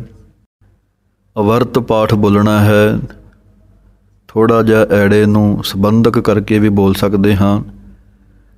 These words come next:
ਅਵਰਤ ਅਤੇ ਵਾਵੇ ਦੇ ਉੱਤੇ ਅੱਧਕ ਲਗਾ ਕੇ ਵੀ ਸਮਝ ਕਰਕੇ ਬੋਲ ਸਕਦੇ ਹਾਂ।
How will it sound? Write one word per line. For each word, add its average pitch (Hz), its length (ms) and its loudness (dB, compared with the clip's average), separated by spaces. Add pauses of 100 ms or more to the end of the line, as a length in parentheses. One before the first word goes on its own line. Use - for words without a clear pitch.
(200)
ਅਵਰਤ 104 440 -2 (1200)
ਅਤੇ 110 260 -4
ਵਾਵੇ 107 380 0
ਦੇ 123 120 0
ਉੱਤੇ 113 240 0 (120)
ਅੱਧਕ 120 260 0
ਲਗਾ 107 380 0
ਕੇ 104 140 -2
ਵੀ 110 120 0
ਸਮਝ 113 320 0
ਕਰਕੇ 101 380 -2
ਬੋਲ 95 220 0
ਸਕਦੇ 101 460 -2
ਹਾਂ। 101 220 -2